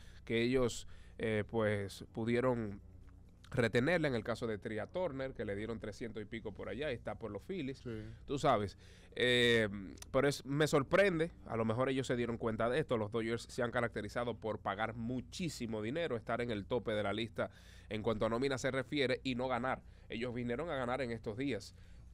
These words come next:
Speaker 1: Se
Speaker 2: Y
Speaker 1: mantuvieron ahí ganando cien y demás, pero el push final lo dieron en una sola ocasión.
Speaker 2: Y la nómina, y la nómina de, por ejemplo, de los Yankees de Nueva York no se elevó más o no, o no bajó más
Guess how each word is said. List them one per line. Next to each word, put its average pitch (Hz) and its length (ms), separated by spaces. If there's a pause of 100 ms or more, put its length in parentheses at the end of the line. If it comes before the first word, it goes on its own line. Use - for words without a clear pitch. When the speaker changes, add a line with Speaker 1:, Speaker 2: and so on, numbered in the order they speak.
(100)
Speaker 1:
Se 180 140
Speaker 2:
Y - 20
Speaker 1:
mantuvieron 208 560
ahí 240 260
ganando 208 400
cien 226 320
y 196 40
demás, 202 380
pero 127 160
el 123 120
push - 400
final 143 580
lo 123 180
dieron 123 280
en 117 60
una 127 180
sola 107 180
ocasión. 113 400 (160)
Speaker 2:
Y 147 160
la 160 160
nómina, 196 560
y 165 80
la 156 140
nómina 185 320
de, 196 320
por 156 180
ejemplo, 170 280
de 175 80
los 147 120
Yankees 165 240
de 180 80
Nueva 165 140
York 139 160
no 165 180
se 190 160
elevó 175 380
más 120 400
o 139 180
no, 143 120
o 160 420
no 151 100
bajó 175 260
más 131 400